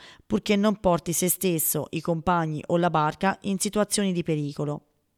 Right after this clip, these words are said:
Se viene stigmatizzato ogni minimo errore col "lascia, faccio io", o se l'incarico dato al membro dell'equipaggio X viene dato, senza ragione, al membro Y,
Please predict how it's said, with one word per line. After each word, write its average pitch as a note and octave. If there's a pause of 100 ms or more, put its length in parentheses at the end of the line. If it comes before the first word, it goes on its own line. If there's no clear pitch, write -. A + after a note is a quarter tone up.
(460)
Se F3+
viene A3
stigmatizzato F3
ogni D#3+
minimo F#3
errore E3+
col D3+
"lascia, E3+
faccio E3+
io", D#3 (540)
o F3+
se F#3+
l'incarico F3
dato E3+
al E3
membro F3
dell'equipaggio E3
X D#3
viene E3+
dato, D#3
senza E3
ragione, D#3
al C#3+
membro E3
Y, D3